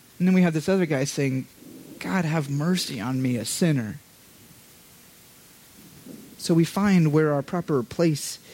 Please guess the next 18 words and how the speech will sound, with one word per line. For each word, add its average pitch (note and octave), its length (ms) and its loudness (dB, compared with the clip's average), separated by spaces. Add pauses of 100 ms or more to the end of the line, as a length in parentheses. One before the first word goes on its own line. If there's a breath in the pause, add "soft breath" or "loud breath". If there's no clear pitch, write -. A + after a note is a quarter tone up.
(600 loud breath)
is. A2+ 580 -2 (2500)
Hmm. C#3+ 160 4 (1800)
See, - 140 -2
sin F#3+ 340 0
for D#3+ 180 -2
Luke, D3+ 320 2
it's - 140 -2
not E3 140 2
a C#3 200 0 (360 loud breath)
sword D#3 680 0
to D3+ 80 -2
chop E3 320 -4
your C#3+ 120 0
legs C#3 300 0
out C#3 200 -4
from C#3 240 -6
under C#3 320 -4
you. A#2 420 -6